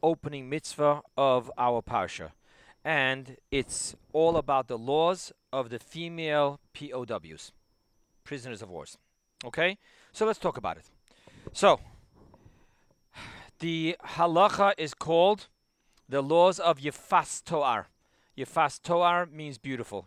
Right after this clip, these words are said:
Yefat Toar. So what is the case? The case is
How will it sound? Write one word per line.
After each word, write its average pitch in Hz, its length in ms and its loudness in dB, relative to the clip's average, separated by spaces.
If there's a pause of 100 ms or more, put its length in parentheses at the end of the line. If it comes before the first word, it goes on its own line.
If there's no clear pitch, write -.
Yefat 135 360 -2
Toar. 104 240 -6 (760)
So - 160 -4
what 196 220 4
is 202 100 -4
the 190 60 -4
case? - 500 -6 (640)
The 151 80 -6
case 202 340 0
is 185 380 -2